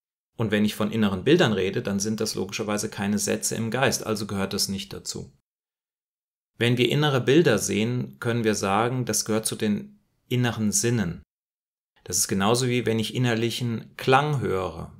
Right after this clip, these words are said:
Das teile ich auch nicht mit. Das gehört nicht zum ehrlichen Mitteilen, weil das wie ein, etwas Externes ist, auch nach draußen. Ja,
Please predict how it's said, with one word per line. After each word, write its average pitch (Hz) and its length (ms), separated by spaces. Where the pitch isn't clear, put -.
Das - 220
teile 98 260
ich - 160
auch 151 220
nicht 123 180
mit. 90 160
Das 101 160
gehört 104 300
nicht 127 260
zum 127 400
ehrlichen 117 480
Mitteilen, 92 600
weil 98 140
das 107 380
wie 110 280
ein, 131 240
etwas 123 440
Externes 104 800
ist, - 260
auch 113 220
nach 117 220
draußen. 113 640
Ja, 104 200